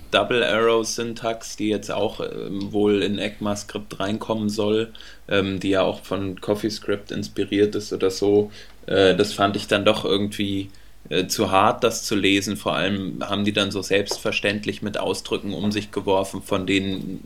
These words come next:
Normalprogrammierer, sag ich mal, jetzt nicht unbedingt die Ahnung hat.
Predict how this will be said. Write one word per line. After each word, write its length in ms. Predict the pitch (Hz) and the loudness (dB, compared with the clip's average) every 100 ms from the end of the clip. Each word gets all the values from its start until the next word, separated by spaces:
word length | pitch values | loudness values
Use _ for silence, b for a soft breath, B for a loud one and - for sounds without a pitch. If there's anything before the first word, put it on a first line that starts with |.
| - | -8
Normalprogrammierer, 1700 | - 104 98 95 95 98 101 107 107 - 104 - 98 95 107 120 101 | 0 2 2 0 0 2 4 4 2 0 -2 2 0 2 0 2 0
sag 240 | 92 101 101 | 0 -4 -6
ich 120 | - | -6
mal, 160 | 98 | -4
jetzt 220 | 95 95 - | -4 -4 -6
nicht 180 | 104 | -4
unbedingt 440 | 98 95 92 92 - | -4 -6 -6 -8 -8
die 80 | - | -8
Ahnung 340 | - 95 92 | -6 -6 -8
hat. 200 | 98 101 | -10 -12